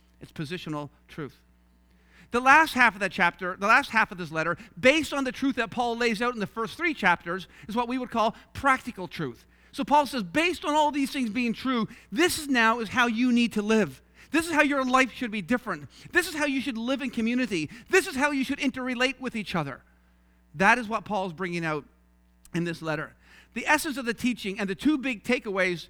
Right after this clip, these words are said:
if I can name these for you, that I want you to bring with you today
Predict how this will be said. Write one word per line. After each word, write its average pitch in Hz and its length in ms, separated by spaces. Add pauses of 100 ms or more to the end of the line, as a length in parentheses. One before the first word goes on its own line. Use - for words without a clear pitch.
(160)
if 165 80
I 180 80
can 175 240
name 214 240
these 170 180
for 202 240
you, 160 240 (140)
that 175 100
I 165 60
want 220 240
you 208 100
to 180 80
bring 202 220
with 185 120
you 165 60
today 151 480